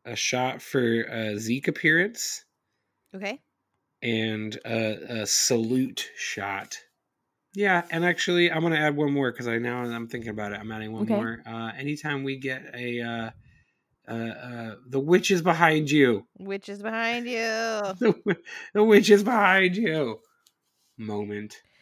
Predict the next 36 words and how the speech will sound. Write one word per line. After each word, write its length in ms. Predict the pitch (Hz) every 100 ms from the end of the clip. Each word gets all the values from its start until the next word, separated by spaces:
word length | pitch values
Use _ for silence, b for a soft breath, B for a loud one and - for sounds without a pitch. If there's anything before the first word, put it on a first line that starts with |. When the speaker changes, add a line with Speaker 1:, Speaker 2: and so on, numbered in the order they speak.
| b b _ -
Speaker 2:
Um, 360 | 233 233 240
Speaker 1:
So, 140 | 226 214
yeah. 60 |
Speaker 2:
excellent. 380 | - - 220 190 -
I 120 | 196
love 200 | 202 202
those 240 | 196 202
rules. 540 | 233 247 269 269 277 -
I 140 | 180
love 260 | 180 185 180
the 200 | 170 -
episode. 840 | 214 240 233 240 233 226 226 233 - b b b b _
That's 240 | 196 190 -
gonna 160 | 185
be 360 | 180 175 175 165 -
a 60 |
great 260 | 175 175 165
episode. 480 | 165 175 170 156 165
So 140 | 185
please, 560 | 180 - 214 202 196 - -
uh, 220 | 180 170
stick 320 | - - 220
around 260 | 196 180 185
for 80 | 185
that 220 | 170 165
one. 360 | 165 160 160 165 b b b
And 140 | 185 196
if 120 | 202
you're 120 | 233
still 220 | 233 285
here 220 | 294 294 262
with 160 | 240
us 140 | 226 220
at 120 | 208
the 140 | 202
end, 500 | 190 180 185 185 185